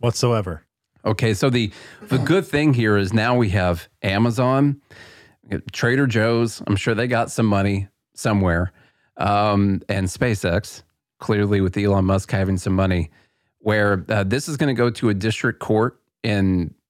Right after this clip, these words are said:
Speaker 2: L A, I saw, and since they're gonna strike it down, <laughs> um, it, what if it goes to the Supreme Court?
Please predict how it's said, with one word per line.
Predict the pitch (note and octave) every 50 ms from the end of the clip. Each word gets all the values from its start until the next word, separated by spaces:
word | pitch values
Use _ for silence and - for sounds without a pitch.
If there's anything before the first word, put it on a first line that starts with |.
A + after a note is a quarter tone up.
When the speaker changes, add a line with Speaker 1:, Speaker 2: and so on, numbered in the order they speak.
| _ _
Speaker 2:
L | - A2 A#2+ A2 G#2+
A, | A2 G2+ E2 E2+ F2+ G2+ - _ _ _ _ _ _ _ _
I | - A2
saw, | F#2+ - - G#2 F2+ E2+ E2 F2 - - _ _ _
and | - G2 F#2+ F#2+ F#2 F2
since | - - B2 A#2 G#2+
they're | - C3 C3 C#3 D3
gonna | B2 B2 A2 G2
strike | F2+ - C3 G2+ F#2+ F2+
it | F#2 E2+ -
down, | F#2 E2+ E2+ E2+ G#2 - - - - - _ _ _ _ _ _ _ -
<laughs> | E3 - B2 F#2 - - - - - G2
um, | A#2+ C3+ C3 B2+ A#2 A2+ G#2+ A2 A2 -
it, | A#2+ A#2+ B2 - - - - _ _ _ _ _ _ _ _ _ - -
what | A#2 G#2 A2 B2
if | C#3 C#3+
it | F#3+ F3+
goes | D#3 D#3 E3 D3+
to | B2 D3
the | C3
Supreme | - - B2 A2 - C3 A#2+ A#2 G#2
Court? | - A#2+ A2+ G#2 F#2+ - -